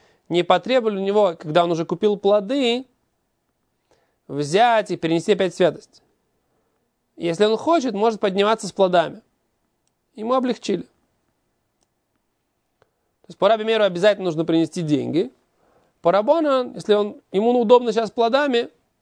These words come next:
может остаться с плодами. То. Разве можно взять и переносить святость с серебра на медь? Ваатнан, мы же учили, села шель майсер шейни, если у нас есть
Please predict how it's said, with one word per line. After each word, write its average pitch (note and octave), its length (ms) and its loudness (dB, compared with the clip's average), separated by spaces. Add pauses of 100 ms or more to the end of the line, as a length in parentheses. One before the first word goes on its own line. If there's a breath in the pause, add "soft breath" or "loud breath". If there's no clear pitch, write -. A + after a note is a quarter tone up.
(160)
может G3 380 -2
остаться F3 480 0
с - 80 -14
плодами. D#3 400 0 (480)
То. C#3+ 300 -2 (3500)
Разве F#3+ 2000 0
можно G3 400 0
взять D#3+ 480 0
и C#3 40 -12
переносить D#3 420 -2
святость F3 560 0
с - 120 -12
серебра E3 400 2
на D#3+ 120 -2
медь? F3+ 340 -2 (680)
Ваатнан, D3+ 500 2
мы E3+ 80 0
же C#3+ 100 0
учили, F3 320 0
села E3+ 320 2
шель D#3 160 -2
майсер E3+ 480 0
шейни, F#3+ 300 0
если D#3 180 -4
у D#3 60 -2
нас D#3 200 -2
есть D#3 380 -2